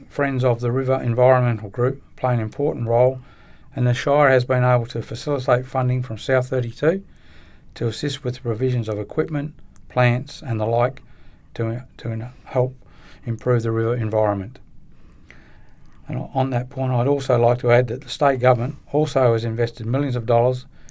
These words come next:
in a number of tourism attractions around Collie, including the Collie Mural Trail with the Wellington Dam mural, Lake Ketwarre, the Collie Adventures Trail,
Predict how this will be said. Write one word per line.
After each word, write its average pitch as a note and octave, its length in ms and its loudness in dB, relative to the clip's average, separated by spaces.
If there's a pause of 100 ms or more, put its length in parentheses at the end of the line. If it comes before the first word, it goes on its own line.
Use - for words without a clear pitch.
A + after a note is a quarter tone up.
(160)
in A#2 80 -4
a A2+ 80 0
number B2 300 2
of G#2+ 140 -2
tourism C3 580 -2
attractions B2 480 -4
around A2+ 320 -6
Collie, B2 300 0 (840)
including B2+ 480 2
the A2 60 -6
Collie A#2+ 260 -2
Mural C3+ 300 0
Trail G3+ 360 2 (280)
with - 100 -10
the A#2+ 100 -6
Wellington A#2+ 460 0
Dam A#2 260 -2
mural, D#3+ 300 -2 (720)
Lake B2+ 220 0
Ketwarre, D3 640 2 (1120)
the - 80 -8
Collie C3+ 300 2
Adventures C3+ 440 -2
Trail, G3+ 380 2